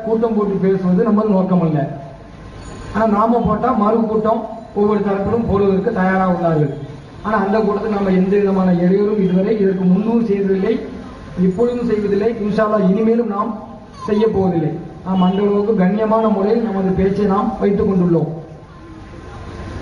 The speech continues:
பல கூட்டங்களுக்கு முன்பே நாம் அடிக்கடி வலியுறுத்தி, வலியுறுத்தி இருந்தோம். நாமும் சாதாரண மனிதர்கள், தவறாக பேசினால் கண்ணியமாக சுட்டிக்காட்டுங்கள் என்று கூட நாம் மரியாதையாக, கண்ணியமாக எடுத்து வைத்துள்ளோம்.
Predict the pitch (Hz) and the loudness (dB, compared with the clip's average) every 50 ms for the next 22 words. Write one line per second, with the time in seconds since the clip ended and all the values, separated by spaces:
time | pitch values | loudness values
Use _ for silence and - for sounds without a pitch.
0 | - - 202 220 240 233 233 233 262 - 262 277 269 269 262 233 240 233 233 240 | -4 -2 0 2 2 0 0 0 -2 0 0 0 0 0 0 0 0 2 2 2
1 | 240 240 277 269 240 233 233 233 233 226 - 208 - - - 262 269 269 240 220 | 2 0 0 2 2 2 0 0 0 0 -2 -2 -2 -2 -2 0 0 0 2 2
2 | 220 233 226 190 - 233 220 208 202 214 233 240 233 - - 220 196 202 202 202 | 2 2 2 0 -2 -2 -2 0 0 2 2 2 0 0 -2 0 0 2 2 2
3 | 202 202 208 233 233 214 202 190 208 220 233 247 262 277 - - 226 - 220 226 | 2 2 2 0 0 0 -2 -2 0 0 2 2 0 0 0 -2 0 0 2 2
4 | 220 226 220 208 196 202 202 196 185 180 180 165 156 - - - - - - - | 2 2 2 2 2 2 2 4 4 4 4 2 0 -2 -8 -12 -14 -16 -18 -20
5 | - - - - - - - 190 196 233 240 247 254 254 254 254 254 247 226 226 | -20 -20 -20 -20 -16 -8 -4 -2 0 2 2 2 2 2 2 2 2 2 2 2
6 | 220 220 226 233 240 247 247 - - - 170 175 196 214 226 233 233 233 226 226 | 2 2 2 0 0 0 -2 -4 -4 -4 -2 0 2 2 2 2 2 2 2 2
7 | 226 226 226 226 226 202 - - 233 - 226 220 214 214 214 208 190 190 202 214 | 2 2 0 0 0 -2 -2 -2 -2 0 0 0 -2 -2 -4 -2 0 0 0 2
8 | 220 226 226 240 285 311 269 240 233 226 202 180 170 175 185 - 240 262 262 254 | 2 2 2 2 2 2 2 2 2 2 0 0 0 0 0 2 2 2 2 4
9 | 240 233 220 220 220 226 247 - 190 196 202 220 233 226 220 - 196 208 233 240 | 4 4 2 2 2 0 0 0 0 0 0 2 0 0 0 0 -2 0 0 2
10 | 202 196 196 185 - 196 185 170 170 165 160 151 151 | 2 2 2 2 0 0 0 0 2 2 2 2 0